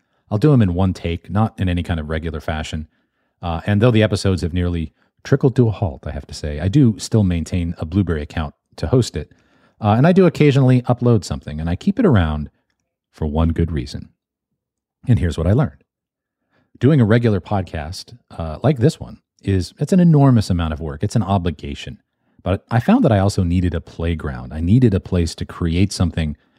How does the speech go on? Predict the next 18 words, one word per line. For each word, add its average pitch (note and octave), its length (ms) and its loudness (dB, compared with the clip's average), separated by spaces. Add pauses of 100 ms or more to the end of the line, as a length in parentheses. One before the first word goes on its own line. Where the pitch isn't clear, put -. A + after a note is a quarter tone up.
(100)
at F2+ 120 -4
my F#2 260 2
cadence - 580 -8
and D#2 80 -6
not D#2 200 -6
somebody D#2 300 -4
else's, - 460 -2 (480)
and G2+ 140 0
to G#2+ 140 2
experiment G2+ 580 2
without E2 380 -2
obligation. D#2+ 640 -4 (380)
And G2 100 0
it F#2 40 0
helps D#3+ 220 2
to B2 80 2
remove F#2+ 400 2
that E2 240 -4